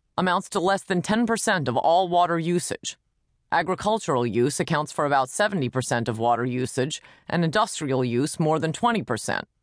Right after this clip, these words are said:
But again in two thousand three, the Greens were calling flush toilets an environmental disaster. They want us to go to the bathroom outdoors because,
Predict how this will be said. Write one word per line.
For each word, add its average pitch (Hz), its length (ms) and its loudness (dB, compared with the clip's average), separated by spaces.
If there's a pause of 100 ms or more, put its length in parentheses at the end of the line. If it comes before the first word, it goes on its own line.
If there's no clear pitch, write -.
(300)
But 160 100 0
again 143 280 0
in 185 100 2
two 208 180 0
thousand 196 440 2
three, 190 400 2
the 147 100 -2
Greens 175 400 0
were 185 80 0
calling 170 340 0
flush - 360 -2
toilets 170 580 -2 (160)
an 151 80 0
environmental 196 720 2
disaster. 185 680 0 (800)
They 185 120 0
want 202 240 2
us - 100 -6
to 196 80 -2
go 185 140 2
to 185 60 0
the 170 80 -4
bathroom 170 420 2
outdoors 151 520 0
because, 139 600 -2